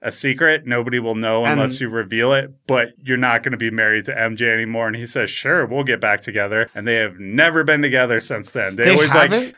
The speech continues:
Speaker 1: they keep making it like they're going to get together, and then it just never
Speaker 2: And
Speaker 1: fucking
Speaker 2: that's just in the
Speaker 1: happens.
Speaker 2: comics, though.
Speaker 1: Yes.
Speaker 2: C-
Speaker 1: But they've undone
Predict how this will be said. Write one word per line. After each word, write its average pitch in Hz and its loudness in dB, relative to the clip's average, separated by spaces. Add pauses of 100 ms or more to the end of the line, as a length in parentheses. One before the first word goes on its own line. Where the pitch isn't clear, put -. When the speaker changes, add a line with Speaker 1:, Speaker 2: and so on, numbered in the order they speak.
Speaker 1:
they 147 2
keep 262 0
making 165 0
it 147 2
like 127 -2
they're 127 0
going 113 -2
to - -8
get 110 -4
together, 104 0
and 110 -4
then 110 -6
it 101 -6
just 104 -6
never 104 -4
Speaker 2:
And 175 0
Speaker 1:
fucking 180 2
Speaker 2:
that's - -4
just 170 0
in 151 2
the 139 0
Speaker 1:
happens. 123 -4
Speaker 2:
comics, 117 -2
though. 98 -10
Speaker 1:
Yes. 110 0 (120)
Speaker 2:
C- - -14
Speaker 1:
But 160 2
they've 160 4
undone 143 4